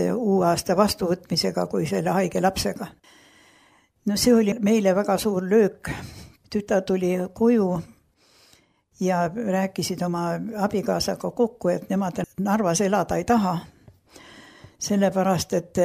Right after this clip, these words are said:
siin lihtsalt sellest lapsest ei hoolitud. Ja hak-, hakkasid kiiresti otsima uut elukohta ja siis oli niisugune võimalus, et parajasti otsiti elektrikut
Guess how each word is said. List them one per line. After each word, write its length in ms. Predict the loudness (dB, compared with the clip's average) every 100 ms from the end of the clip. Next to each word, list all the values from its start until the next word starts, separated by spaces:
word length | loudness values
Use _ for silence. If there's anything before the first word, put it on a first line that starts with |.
| 0 -2 -2
siin 280 | 2 2 4
lihtsalt 360 | 2 2 0
sellest 280 | 0 0 2
lapsest 400 | 0 2 -2 0
ei 80 | 2
hoolitud. 680 | 4 4 2 -4 -8 -8 -10 -12 -20 -20 -20 -20 -20 _ 0
Ja 120 | 2
hak-, 180 | 2 0
hakkasid 420 | -4 -2 0 0 2
kiiresti 420 | 2 2 0 2
otsima 580 | 0 0 -2 0 2 0 -2 -6 _ -6
uut 300 | -2 -2 2
elukohta 680 | 4 4 4 -2 -2 -2 0 0 0
ja 120 | 0
siis 260 | 2 2 2
oli 240 | 2 4
niisugune 540 | 4 4 2 2 2
võimalus, 540 | 2 2 4 2 2 0
et 220 | 0 2 4
parajasti 680 | 4 6 4 4 4 4 4 -4 -18 -20 2
otsiti 600 | 4 4 4 4 6 6
elektrikut 720 | 6 4 4 -2 0 -2 0